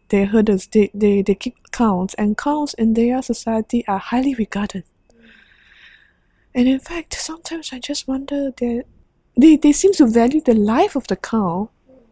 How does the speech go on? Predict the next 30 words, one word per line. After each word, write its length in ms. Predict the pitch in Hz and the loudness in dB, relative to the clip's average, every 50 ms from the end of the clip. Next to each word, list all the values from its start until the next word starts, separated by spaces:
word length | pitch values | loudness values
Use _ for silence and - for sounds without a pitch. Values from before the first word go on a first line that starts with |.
| _ _ _ _ _ - | _ _ _ _ _ 0
more 180 | 226 233 247 | 2 4 4
than 160 | 240 233 220 214 | 4 4 2 0
the 140 | 208 208 196 | 0 -2 -2
life 220 | 208 214 214 - - | -4 -4 -4 -4 -4
of 140 | 185 180 - | -6 -6 -4
human 360 | - 208 208 208 208 196 196 | -2 -2 -2 0 -2 -2 -4
beings. 640 | 185 196 202 214 208 170 - - - - - _ _ 269 311 339 349 330 285 _ _ - - _ _ _ _ _ _ _ _ _ | -6 -6 -8 -10 -12 -14 -16 -18 -20 -20 -20 _ _ _ _ _ -20 _ _ _ _ -20 -20 _ _ _ _ _ _ _ _ _
Because, 600 | - 233 - 254 262 254 - - - - - - - | -6 0 2 2 4 4 2 0 -2 -2 -6 -6 -6
um, 340 | 254 226 214 208 208 202 196 - | -6 -6 -4 -4 -6 -8 -8 -10
sadly, 580 | - - - 262 269 269 - 226 226 226 196 | -6 -2 2 2 2 2 2 0 0 0 2
I 60 | 185 196 | 2 2
mean, 120 | 208 208 | 4 2
that's 300 | 214 208 - - - - | 2 2 -2 -4 -4 0
my 240 | 190 196 202 214 233 | 2 2 4 4 4
own 240 | 233 226 220 220 214 | 4 4 2 2 0
personal 560 | - - 196 190 - - 202 208 196 190 180 | -2 -2 -4 -4 -2 -2 -2 -2 -2 -2 -4
opinion, 580 | 185 - - 214 220 226 208 180 170 175 190 - | -8 -4 0 4 4 4 4 2 0 -4 -6 -6
is 160 | - 202 202 - | -8 -10 -8 -8
that 240 | - 208 214 - _ _ _ - - _ _ _ _ _ - | -6 -8 -8 -8 _ _ _ -20 -20 _ _ _ _ _ -6
a 40 | |
lot 160 | 254 302 339 339 | -2 -2 -2 -2
of 60 | - | -2
times 320 | - 302 302 294 285 254 226 | -2 -2 -2 -2 -2 0 0
they 120 | 220 214 | 2 2
are, 220 | 208 202 175 214 - _ | 2 0 -2 -6 -10 _
they, 260 | - 196 214 226 233 - | -2 0 2 2 2 2
they 180 | - 214 240 240 | 0 0 -2 -2
fight 380 | 226 - - - 269 254 214 - | -2 -4 -4 -2 -2 -2 0 -2
among 320 | 196 190 190 190 202 202 | -4 -4 -2 -2 -4 -4
the, 180 | 196 180 180 | -6 -8 -10